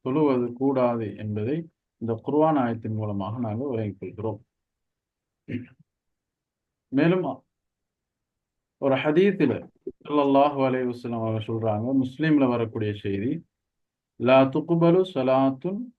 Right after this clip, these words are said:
பிகைரி துஹூரி." "லா துக்பலு ஸலாத்துன் பிகைரி துஹூரி." அதாவது, சுத்தம் இல்லாமல்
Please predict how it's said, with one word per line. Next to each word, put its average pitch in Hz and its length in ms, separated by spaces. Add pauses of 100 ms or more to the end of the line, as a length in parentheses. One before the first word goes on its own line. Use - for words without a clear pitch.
(420)
பிகைரி 143 540
துஹூரி." 104 480 (1000)
"லா 113 200
துக்பலு 139 540
ஸலாத்துன் 135 560 (1040)
பிகைரி 151 520 (720)
துஹூரி." 127 540 (1600)
அதாவது, 127 760 (840)
சுத்தம் 190 540
இல்லாமல் 120 640